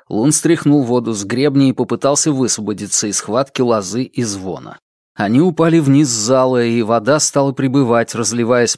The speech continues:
по полу и подступая к ним. Иллюзия исчезла, и ее стремительно заменил настоящий потоп.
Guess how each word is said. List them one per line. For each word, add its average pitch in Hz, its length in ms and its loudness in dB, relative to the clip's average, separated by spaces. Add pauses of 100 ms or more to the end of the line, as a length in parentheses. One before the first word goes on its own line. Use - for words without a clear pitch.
по 139 140 0
полу 123 360 2
и 110 120 0
подступая 101 760 -6
к - 120 -18
ним. 76 260 -12 (540)
Иллюзия 92 540 -2
исчезла, 104 540 -2
и 110 140 -8
ее 127 200 2
стремительно 147 720 2
заменил 131 420 2
настоящий 120 720 -2
потоп. - 520 -6